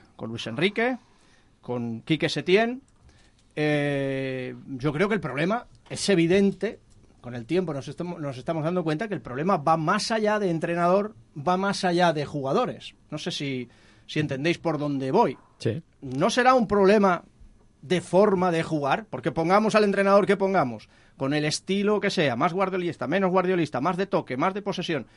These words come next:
Speaker 1: pongamos a los jugadores que pongamos. Hablábamos de la falta de carácter en el campo. Pues tenemos a Vidal, tenemos a Piqué, tenemos a Suárez, eh, tenemos a Ter Stegen. Pongamos a quien pongamos, juguemos de la forma que juguemos, no funciona.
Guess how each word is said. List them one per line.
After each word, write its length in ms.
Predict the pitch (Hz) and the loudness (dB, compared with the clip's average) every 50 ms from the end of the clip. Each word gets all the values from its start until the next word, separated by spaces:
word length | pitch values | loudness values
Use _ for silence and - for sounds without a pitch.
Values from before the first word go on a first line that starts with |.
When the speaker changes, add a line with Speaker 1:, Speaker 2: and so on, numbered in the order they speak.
| _ _ _ _ _ _ _ | _ _ _ _ _ _ _
Speaker 1:
pongamos 520 | - 190 185 185 175 190 208 220 233 220 226 | 4 4 6 6 6 4 4 2 2 2 2
a 80 | 220 | 2
los 100 | 220 208 | 2 2
jugadores 460 | - - 208 214 196 202 220 220 190 - | 2 4 6 6 6 6 4 2 0 0
que 140 | - 190 | 0 0
pongamos. 520 | 185 196 190 196 208 208 160 127 110 - - - | 0 0 0 2 2 0 0 -2 -4 -8 -14 -14
Hablábamos 420 | 110 110 131 147 156 165 170 165 | -8 -4 -2 0 0 0 0 -2
de 60 | 165 | -2
la 100 | 165 147 | -4 -4
falta 280 | - 170 170 147 - 170 | -4 -6 -8 -6 -6 -8
de 100 | 160 151 | -6 -6
carácter 360 | 160 151 170 170 - 180 165 | -4 -4 -4 -4 -4 -4 -2
en 100 | 170 170 | 0 0
el 120 | 156 143 | 0 0
campo. 300 | - 185 190 160 - 117 98 | 0 0 0 0 -2 -8 -12
Pues 100 | - - | -14 -20
tenemos 320 | - - - 131 139 - | -20 -16 -14 -10 -6 -6
a 40 | 165 | -4
Vidal, 260 | 131 117 131 175 185 147 | -4 -4 -4 -4 -4 -6
tenemos 280 | 127 131 139 147 - | -8 -10 -8 -8 -8
a 60 | 175 | -8
Piqué, 280 | - - - 180 202 190 | -8 -8 -6 -6 -6 -4
tenemos 260 | 143 131 143 165 156 | -6 -8 -8 -8 -8
a 60 | 180 | -10
Suárez, 420 | - 160 143 160 196 196 170 131 - - - - - - - _ | -10 -6 -4 -2 -2 -2 -2 -6 -10 -14 -20 -20 -20 -20 -20 _
eh, 160 | - 127 - - _ - - - _ _ - | -16 -16 -16 -18 _ -20 -20 -20 _ _ -14
tenemos 240 | - 131 135 147 170 | -14 -12 -10 -8 -8
a 60 | 175 | -6
Ter 160 | 170 180 156 | -6 -6 -6
Stegen. 380 | - - 185 214 208 165 135 110 - - - - - - - - - - - - _ _ _ _ _ _ - | -4 -2 -2 0 0 0 -2 -4 -8 -14 -20 -20 -20 -20 -20 -20 -20 -20 -20 -20 _ _ _ _ _ _ 0
Pongamos 440 | 165 165 170 180 220 247 254 220 - | 2 4 4 6 6 6 6 4 4
a 80 | 185 | 2
quien 200 | 151 165 160 143 | 2 2 0 0
pongamos, 560 | 147 147 147 170 196 220 240 269 254 - - - | 0 0 2 2 2 2 0 -2 -6 -8 -12 -6
juguemos 480 | - - 180 170 208 247 247 208 185 | -2 2 2 4 4 2 2 2 0
de 60 | 180 165 | 0 0
la 100 | 156 143 | -2 -2
forma 320 | - 165 156 151 143 135 | -2 -2 -2 -2 -4 -4
que 100 | - 139 | -6 -8
juguemos, 640 | - 135 139 139 175 208 220 247 269 247 - - - _ _ _ _ _ _ _ - | -6 -6 -4 -2 -2 -2 -2 -4 -8 -10 -12 -16 -20 _ _ _ _ _ _ _ -8
no 300 | 160 160 165 190 202 180 | -4 0 2 2 2 2
funciona. 600 | - 165 151 143 - - 123 117 107 101 101 | 2 0 -2 -2 -2 -6 -6 -8 -8 -10 -14